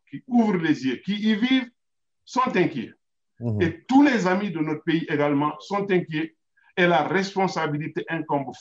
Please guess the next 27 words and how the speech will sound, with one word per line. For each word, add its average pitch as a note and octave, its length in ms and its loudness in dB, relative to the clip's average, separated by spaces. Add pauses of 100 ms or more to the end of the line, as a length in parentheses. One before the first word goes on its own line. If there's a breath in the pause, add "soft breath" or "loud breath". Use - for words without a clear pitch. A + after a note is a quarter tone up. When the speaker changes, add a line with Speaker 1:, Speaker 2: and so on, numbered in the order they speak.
(140)
Speaker 1:
fondamentalement F#3+ 1000 2
à D3 120 0
notre D3 240 -4 (100)
classe G#3 260 0
politique, E3 380 -4 (460)
Speaker 2:
Mhm. G2+ 240 -4
Speaker 1:
qui G2+ 80 -6
nous G#2 120 -4
manipule, G#3 480 0 (540)
qui B2+ 160 -2
nous A#2+ 160 0
méprise, C4 720 4 (360)
qui G3 160 -2
concocte F#3 600 2
eux-mêmes C#4+ 460 6
les G#3 180 4
constitutions F#3 880 -4 (220)
qu'ils F3+ 280 4
dénoncent F#3+ 540 2
deux, E3+ 200 4
deux, D#3+ 280 -2
deux C#3+ 320 2
mois D3 300 2
après. - 260 -10 (560)
C'est - 180 2
Speaker 2:
Mhm. G3+ 100 4
Speaker 1:
inacceptable. G2+ 540 -6